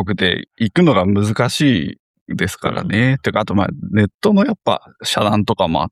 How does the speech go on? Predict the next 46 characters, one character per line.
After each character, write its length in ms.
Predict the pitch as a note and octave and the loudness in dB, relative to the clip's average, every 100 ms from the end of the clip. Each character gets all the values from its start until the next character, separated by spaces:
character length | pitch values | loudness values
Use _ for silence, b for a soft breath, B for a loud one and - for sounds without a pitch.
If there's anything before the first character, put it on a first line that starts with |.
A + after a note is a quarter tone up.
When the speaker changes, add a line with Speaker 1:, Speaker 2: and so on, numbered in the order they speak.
| _ | _
Speaker 1:
て。 160 | - - _ - | -6 -6 _ -6
う 80 | F#2 | -4
ん。 0 | |
Speaker 2:
う 340 | E2 D#2 G2+ | -4 -4 -4
ん。 120 | G2 - - b b b _ _ _ _ - | -4 -6 -10 b b b _ _ _ _ -18
そ 120 | - | -14
り 80 | - | -14
ゃ 60 | |
そ 140 | - - | -14 -18
う。 40 | _ _ _ _ _ _ _ _ - | _ _ _ _ _ _ _ _ -4
Speaker 1:
ま 80 | C3 | 0
あ 20 | |
で 60 | B2+ | 0
も 80 | G#2+ | 0
そ 160 | A#2 | 0
の、 560 | G#2+ G#2+ G#2 G2+ G2 - | 2 2 2 2 -2 -4
結 140 | - - | -4 0
構 140 | C3+ | 0
そ 120 | - | 2
う 20 | B2 | 0
で 60 | |
す 100 | - | -2
よ 40 | F2+ | -6
ね。 80 | F#2+ | -4
中 180 | G#3 | 0
国 200 | F3+ G#2 | 0 0
で 100 | G2+ | -2
技 100 | G2+ | -2
術 220 | B2 G#2 - | -2 -2 -2
が 120 | F2 F#2 _ | -4 -4 _
盛 200 | G#2+ G#2+ | 0 2
り 40 | A#2+ | 2
上 40 | |
が 60 | B2 | 0
っ 40 | |
て 140 | - G2 | -4 -4
く 100 | F#2+ | -2
れ 100 | F2+ | -2
る 100 | F#2 | -2
と、 320 | A#2 E2 - - _ - | -2 -2 -4 -12 _ -10
そ-、 140 | B2 - | -10 -8
そ 140 | - F3 | -2 0
れ 80 | |
こ 80 | G#3 | 0
そ 140 | F3+ G#2+ | -2 -4
こ-、 200 | - | -4